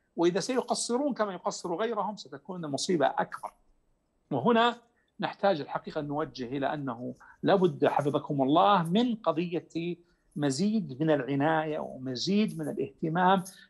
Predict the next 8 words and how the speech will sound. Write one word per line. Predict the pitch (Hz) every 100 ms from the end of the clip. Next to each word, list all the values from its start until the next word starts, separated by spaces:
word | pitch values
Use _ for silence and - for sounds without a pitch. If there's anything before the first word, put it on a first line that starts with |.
| -
بما | 143 254 302 320 311
يكسب | 247 254 285 - - 269
الأبناء | 262 220 - 214 165 - 185 233 269 277 285 - _ _ _ _ -
الجاذبية | 226 156 247 247 226 185 254 254 226 196
لبيوتهم | 147 147 156 170 151 139 113 113
والجاذبية | 139 156 175 180 175 240 202
لآبائهم | 196 - 170 208 196 190 160
وأب-، | 127 -